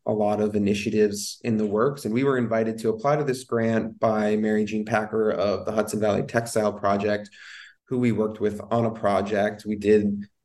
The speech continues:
um, some bucket hats for her that she, um, she's a, a sheep and wool farmer, and she grew this wool and sheared it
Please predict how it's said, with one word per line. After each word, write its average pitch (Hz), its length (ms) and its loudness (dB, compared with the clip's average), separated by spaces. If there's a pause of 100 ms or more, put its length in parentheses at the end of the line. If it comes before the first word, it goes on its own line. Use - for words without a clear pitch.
(120)
um, 95 300 0
some 101 580 0 (100)
bucket 139 260 2
hats 107 260 0
for 110 140 0
her 107 240 0
that 101 360 -2
she, 107 460 0
um, 95 340 -2 (220)
she's 110 260 0
a, 101 360 2
a 90 40 -2
sheep - 240 -2
and 110 80 0
wool 113 160 2
farmer, 110 440 0
and 101 160 0
she 101 440 -2 (340)
grew 123 280 0
this 113 580 -4 (180)
wool 170 420 0
and 101 300 -2
sheared 147 340 -2
it 135 280 2